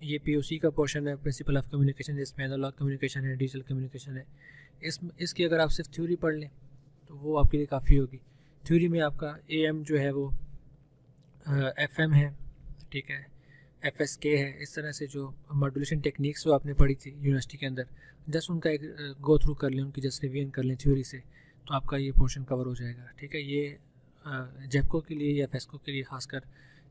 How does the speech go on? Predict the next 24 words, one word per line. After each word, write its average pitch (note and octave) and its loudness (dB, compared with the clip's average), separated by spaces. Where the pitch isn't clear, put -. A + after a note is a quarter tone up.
इस D3 -10
तरह C#3 -4
के C3+ -6
जो C3+ -8
topics C3 2
हैं, C3+ -6
आप B2+ 2
इनको C3 -4
skip C3 -4
कर B2+ -8
सकते - -16
हैं। B2+ -18
उसके C#3+ -10
बाद D3 -2
रेडार C3+ 0
इंजीनियरिंग D3 -2
है, C3 -4
microwave C#3+ 2
है, C3 -12
ठीक C#3+ -12
है, C#3 -8
इनको C#3 -10
भी C3+ -10
आप C3 -8